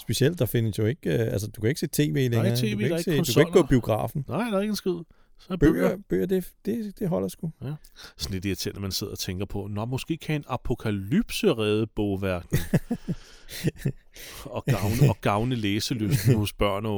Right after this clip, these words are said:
Speaker 2: unge. Nå, og så klipper vi jo til en, øh, scene med Glenn, der konfronterer Laurie,
Speaker 1: Ja.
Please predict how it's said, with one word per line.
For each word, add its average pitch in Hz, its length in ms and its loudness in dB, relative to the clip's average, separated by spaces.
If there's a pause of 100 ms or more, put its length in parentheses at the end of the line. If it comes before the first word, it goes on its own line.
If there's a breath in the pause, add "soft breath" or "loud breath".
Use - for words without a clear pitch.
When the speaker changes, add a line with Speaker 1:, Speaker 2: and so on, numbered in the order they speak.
Speaker 2:
unge. 104 240 -4 (840 loud breath)
Nå, 110 140 4 (320 loud breath)
og 107 80 2
så - 120 4
klipper 165 260 4
vi 143 140 2
jo 113 180 4
til 104 360 0
en, 101 260 -2
øh, 87 240 -2
scene 139 480 -2
med 92 540 0 (100)
Glenn, 143 340 2 (100)
der 95 1080 -4
konfronterer 113 640 -2
Laurie, 131 360 2 (360 loud breath)
Speaker 1:
Ja. 98 100 0